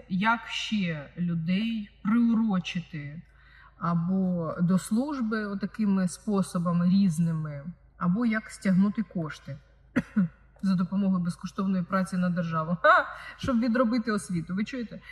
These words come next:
От коли ваші синочки, які, е, за кордоном за наш рахунок живуть, і ви за наш рахунок живете, кончені ви тварі.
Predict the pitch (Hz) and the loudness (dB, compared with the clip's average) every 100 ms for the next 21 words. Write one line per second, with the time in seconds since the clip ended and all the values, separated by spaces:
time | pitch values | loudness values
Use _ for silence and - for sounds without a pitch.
0 | - - 196 269 277 262 285 277 254 - | -18 -6 -4 -2 2 6 4 4 -4 -4
1 | - 269 277 233 - - 180 160 - 180 | -4 -2 2 0 0 -6 -4 -6 -8 -4
2 | 185 - 220 233 226 185 160 - - _ | -4 -4 -2 0 0 -2 -6 -14 -20 _
3 | _ _ - 170 170 170 165 190 196 233 | _ _ -6 -4 -2 -4 -2 -2 0 0
4 | 208 220 185 156 143 170 - - - 180 | 2 2 0 -2 -8 -12 -14 -20 -4 2
5 | 202 208 196 170 - - - - 185 185 | 4 6 4 2 -6 -18 -20 -2 -2 0
6 | 220 190 156 - - - 143 180 240 330 | 0 0 0 -6 -14 -8 0 2 2 -2
7 | - 254 208 196 190 160 160 151 - 165 | -8 0 2 4 2 0 -4 -6 -6 -6
8 | - 156 147 151 170 165 143 139 - - | -4 -8 -8 -6 -6 -6 -10 -16 -18 -20
9 | - - 226 226 214 190 156 170 170 165 | -12 0 2 2 2 2 0 -2 -4 -6
10 | - 170 151 139 | -4 -2 -2 -6